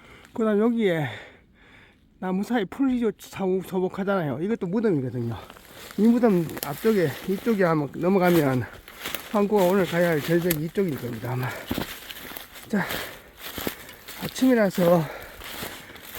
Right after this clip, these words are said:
아직은 엄청 쌀쌀합니다. 지금 영하 한 십 도에서 왔다 갔다 하는 것 같네요.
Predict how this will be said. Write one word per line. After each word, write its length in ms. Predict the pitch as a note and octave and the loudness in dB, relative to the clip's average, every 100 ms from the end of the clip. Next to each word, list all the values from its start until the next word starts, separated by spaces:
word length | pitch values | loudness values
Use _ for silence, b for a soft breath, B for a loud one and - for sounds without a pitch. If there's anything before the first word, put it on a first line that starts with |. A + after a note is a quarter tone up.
| G#3 | -4
아직은 320 | A3+ G#3+ G3+ | 0 2 6
엄청 300 | A#3+ A#3+ B3 | 6 6 4
쌀쌀합니다. 640 | A3+ F#3+ G3+ G#3 G#3 E3+ | 2 2 2 4 4 0
지금 320 | - A3+ A3 | 2 4 6
영하 300 | F3+ F#3+ G#3 | 6 6 4
한 120 | G3 | 2
십 260 | G3 - C4 - - | 0 -2 -4 -4 2
도에서 540 | C4 C4 B3+ F#3 F#3 | 6 8 6 4 2
왔다 220 | F#3 G3 | 2 2
갔다 180 | F#3+ F#3 | 2 2
하는 140 | F3+ | 2
것 60 | D#3+ | 2
같네요. 240 | D3+ D3+ | 2 2